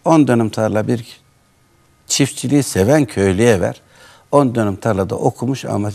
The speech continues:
bu işi sevmeyen ziraat mühendisine ver. Çiftçi ondan kat kat daha iyisini yetiştirir. Çünkü bu işi seviyor.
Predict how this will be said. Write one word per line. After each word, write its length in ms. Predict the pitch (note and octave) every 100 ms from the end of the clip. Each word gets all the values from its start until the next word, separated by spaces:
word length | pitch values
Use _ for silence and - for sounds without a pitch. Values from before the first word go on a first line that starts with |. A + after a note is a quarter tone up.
| C3
bu 240 | A2 G#2+
işi 200 | G2 B2
sevmeyen 480 | - A#2 G#2 A2+ A#2
ziraat 380 | F#2 G#2+ A2 F#2
mühendisine 480 | F2+ E2 - -
ver. 240 | - - - _ _ _ _ - - _ _
Çiftçi 340 | - A#2 -
ondan 320 | A#2 A2 A2 G#2
kat 280 | - C3
kat 180 | - F2+ -
daha 180 | F#2+ G2
iyisini 420 | F#2+ F2+ - -
yetiştirir. 540 | - - - - - _ _ - _ -
Çünkü 320 | A2+ A2+ G2+
bu 100 | A2+
işi 140 | -
seviyor. 600 | G#2+ A#2+ A#2 B2 B2+ -